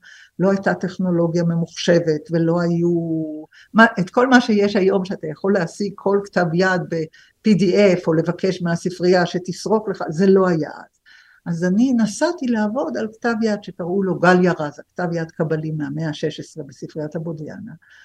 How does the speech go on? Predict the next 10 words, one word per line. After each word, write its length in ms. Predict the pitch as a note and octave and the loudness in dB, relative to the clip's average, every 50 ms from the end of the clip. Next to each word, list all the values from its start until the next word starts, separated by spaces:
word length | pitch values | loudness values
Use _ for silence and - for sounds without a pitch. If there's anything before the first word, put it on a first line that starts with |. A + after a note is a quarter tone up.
| - - _ _ - | -20 -20 _ _ -4
ובבית 720 | C3 E3 D#3+ D#3+ - - C#3+ C#3 D3+ G#3+ D4 F4 E4 - | -2 -2 -2 -2 -2 -4 -4 0 0 0 0 0 -2 -2
שגרתי 540 | - G#3 F3 D#3 A3 C#4 D#4+ E4 E4 - G3+ | -2 -2 0 2 2 2 2 0 0 -2 -4
בו, 240 | E3 D#3 D3+ D#3 E3 | -4 -2 -4 -6 -6
שהיה 460 | - - C3+ C#3 C#3+ E3 F#3 F#3+ F#3+ | -8 -10 -12 -10 -8 -6 -6 -4 -2
בעברו 760 | E3+ D3+ F3+ - - F3+ F3 D#3 E3+ D3+ A#2+ E3+ G3 G#3 G#3+ | -2 -2 -2 2 2 2 4 4 2 0 2 0 0 0 2
הרחוק 580 | G3+ F#3+ D#3+ D#3 - - - - F#3+ F#3+ F3+ F3+ | 0 -2 -4 -8 -14 -14 -8 -6 -4 -4 -4 -6
ביתו 560 | F3+ D#3+ F3 E3 E3 - - G3 F#3+ F#3 F#3+ F3+ | -6 -6 -6 -6 -6 -6 -4 -4 -2 -2 -4 -6
של 320 | F3+ - - E3+ E3+ E3+ | -8 -10 -10 -8 -6 -6
הלורד 520 | E3 E3 D#3+ E3 F#3 G3 G3 F3+ F3+ D#3+ D3+ _ _ _ - | -4 -2 0 4 4 4 4 4 2 -2 -4 _ _ _ -6
ג'ורג' 400 | D#3+ F3+ F#3+ F3+ F3 E3 D3+ | 2 4 4 4 4 0 -4